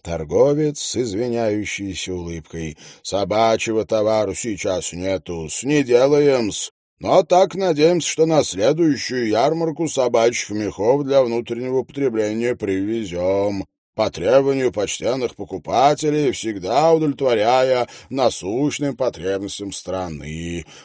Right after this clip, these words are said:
Покупатель. "Ладно", чешет затылок. "Без шубы зиму прохожу. Одна-то зима-то не в счёт, чай". Торговец, нагибаясь и конфиденциально.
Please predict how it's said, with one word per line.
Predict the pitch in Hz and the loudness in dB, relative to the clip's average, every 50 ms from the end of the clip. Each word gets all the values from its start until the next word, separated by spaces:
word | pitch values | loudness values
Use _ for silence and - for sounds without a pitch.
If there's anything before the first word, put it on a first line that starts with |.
| _ _ | _ _
Покупатель. | - 87 82 - 87 78 - 87 80 76 - - 92 | -12 -12 -10 -10 -12 -8 -8 -8 -8 -8 -8 -10 -10
"Ладно", | 127 165 196 185 180 185 85 - 175 151 156 165 165 175 180 _ | -8 -6 -6 -6 -6 -6 -8 -8 -6 -8 -8 -8 -12 -18 -20 _
чешет | - - 87 87 76 - - - 80 80 | -14 -10 -10 -10 -10 -12 -16 -18 -16 -14
затылок. | 80 80 87 82 - - 85 87 87 87 87 - - _ _ _ _ - | -12 -10 -10 -10 -8 -8 -8 -8 -6 -8 -8 -10 -14 _ _ _ _ -8
"Без | 156 214 233 202 | -4 -2 -2 -2
шубы | - - 214 226 220 214 196 190 175 | -2 -4 -2 -2 -2 2 2 2 2
зиму | 170 175 170 151 139 127 | 2 0 0 -2 -2 -4
прохожу. | 120 123 123 107 - 107 107 98 92 87 82 - _ - | -6 -8 -8 -8 -6 -6 -6 -6 -6 -10 -14 -16 _ -8
Одна-то | - 165 220 208 233 262 262 240 160 - 160 | -6 -6 -4 -4 -2 -2 -2 -2 -4 -6 -8
зима-то | 160 175 196 190 196 202 185 156 - - | -6 -4 -4 -4 -2 -4 -4 -6 -6 -8
не | 220 214 190 160 | -6 -4 -4 -4
в | - | -4
счёт, | - - - - - 226 240 226 - _ _ | -6 -10 -4 4 8 8 8 8 6 _ _
чай". | _ - - - - 170 180 175 165 156 143 135 120 101 _ - - - - _ _ - | _ -14 -12 -8 -4 -2 0 0 0 0 -2 -2 -4 -6 _ -12 -20 -20 -20 _ _ -4
Торговец, | - 95 92 85 76 76 95 131 147 156 151 147 143 135 139 - - - | -2 0 0 0 -2 0 2 4 6 4 4 4 0 -4 -6 -8 -8 -8
нагибаясь | 80 90 95 95 85 78 87 85 78 76 90 117 131 131 127 127 123 120 120 113 - - | -6 -6 -6 -6 -6 -8 -10 -10 -8 -4 -2 0 0 0 0 -2 -4 -6 -6 -8 -10 -10
и | 85 82 76 | -10 -12 -14
конфиденциально. | _ - 87 85 85 78 76 - - 80 80 82 82 80 76 - - 82 80 76 71 71 71 71 69 73 78 78 76 73 | _ -10 -10 -8 -8 -10 -12 -14 -16 -14 -12 -12 -12 -10 -10 -10 -10 -10 -10 -10 -12 -12 -14 -14 -14 -12 -10 -10 -12 -14